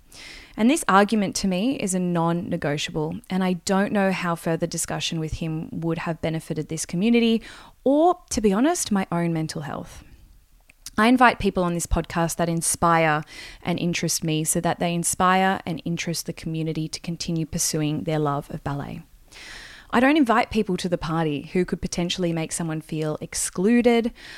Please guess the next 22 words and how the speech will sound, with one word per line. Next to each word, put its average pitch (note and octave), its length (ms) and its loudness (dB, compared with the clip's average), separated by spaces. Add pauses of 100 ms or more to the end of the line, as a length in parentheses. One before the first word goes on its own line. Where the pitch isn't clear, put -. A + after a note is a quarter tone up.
(180)
by, D#3 440 -2
you F3 60 -4
know, D#3+ 160 -2
dragging F3 720 0
around D#3+ 500 -2
out-of-date D#3 540 -4
arguments E3 560 0
that - 140 -8
sound D3 300 -6
factual - 640 -2
due D#3+ 240 -6
to - 140 -10
their D#3 180 -4
elitist D#3 520 -4
nature, G#3 580 -2
but E3+ 120 0
are E3 100 -2
in D#3+ 120 0
fact - 320 -4
simply D#3+ 540 -4 (120)
really F3 440 2
prehistoric. E3 880 -2